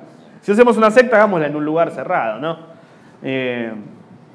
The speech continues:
encima, y después dije, "Bueno, dale, sí, yo qué sé, por ahí cuánta gente entra, cuarenta, cincuenta, vamos, vamos a ir, eh, llamamos a los que quieran venir, que, que si quieren venir, que vengan". Va, pues, ¿cuánta gente hay acá? ¿Quinientas mil personas? En, en el,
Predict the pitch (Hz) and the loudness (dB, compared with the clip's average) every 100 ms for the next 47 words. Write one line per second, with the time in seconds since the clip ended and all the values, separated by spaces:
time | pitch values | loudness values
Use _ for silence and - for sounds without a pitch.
0 | - - - 147 151 185 190 185 170 151 | -20 -20 -8 -2 0 0 0 2 2 0
1 | 135 156 170 220 214 233 269 269 302 262 | -2 0 2 2 0 -2 -2 0 0 0
2 | 254 339 - 302 233 214 131 117 151 214 | 0 -2 -2 -4 -6 -4 -4 -4 -2 -2
3 | 226 240 226 214 - 214 220 247 226 175 | 0 -2 -2 -6 -4 0 0 0 0 -2
4 | - - - 220 220 208 202 233 247 226 | -2 -6 -2 2 4 2 -4 -4 -4 -4
5 | 214 202 208 170 143 147 160 165 165 - | -2 -2 -2 -2 -4 -4 -8 -8 -8 -8
6 | 170 170 147 208 247 240 226 - - - | -6 -2 -2 -2 -2 0 0 -2 -12 -12
7 | - 147 139 135 143 170 202 160 143 143 | -2 2 4 2 0 0 0 0 -2 -2
8 | 160 175 226 349 262 165 180 170 220 262 | -2 -2 0 0 -2 -4 -8 -6 -4 -2
9 | 262 349 392 302 233 240 302 285 277 285 | -2 0 0 -2 -2 0 0 2 2 0
10 | - - - - - 277 262 262 277 - | -8 -16 -16 -16 -6 2 2 4 2 2
11 | 214 - - - 247 247 254 220 214 175 | -4 -8 -10 0 4 6 6 4 2 4
12 | 156 147 139 143 147 196 190 196 262 240 | 4 2 0 0 0 0 0 2 4 4
13 | 139 120 - - 131 123 127 131 | 2 -2 -12 -10 -8 -6 -6 -6